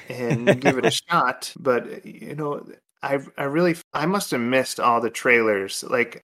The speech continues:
Speaker 1: I only heard, like, the only reason I knew about it was because I saw the first trailer that everyone was talking about. And then I saw a little bit more because I think, you know, Pop-Tarts, like, <laughs> had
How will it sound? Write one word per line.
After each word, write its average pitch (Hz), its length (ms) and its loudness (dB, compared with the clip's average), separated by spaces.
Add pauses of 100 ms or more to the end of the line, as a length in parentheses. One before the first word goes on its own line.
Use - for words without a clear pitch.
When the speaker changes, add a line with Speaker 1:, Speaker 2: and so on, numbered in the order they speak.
Speaker 1:
I 147 100 2
only 170 240 6
heard, 139 320 4
like, 113 420 2
the - 160 -10
only 170 180 6
reason 160 300 4
I 120 120 6
knew 131 180 4
about 151 340 8
it 156 100 4
was 123 140 0
because 113 340 -2
I 107 100 2
saw 127 260 4
the 117 100 4
first 135 320 0
trailer 143 540 2
that 120 160 2
everyone 117 280 0
was 110 140 -4
talking 139 300 -2
about. 135 40 -4 (140)
And 123 160 -4
then 135 260 4
I 123 200 2
saw 117 600 6
a 135 40 2
little 151 200 2
bit 170 140 4
more 156 320 4
because 135 340 -6
I 113 60 2
think, 151 380 -4 (320)
you - 180 -8
know, 107 120 -2
Pop-Tarts, - 1000 0 (280)
like, 131 200 4
<laughs> - 180 -18
had 135 220 2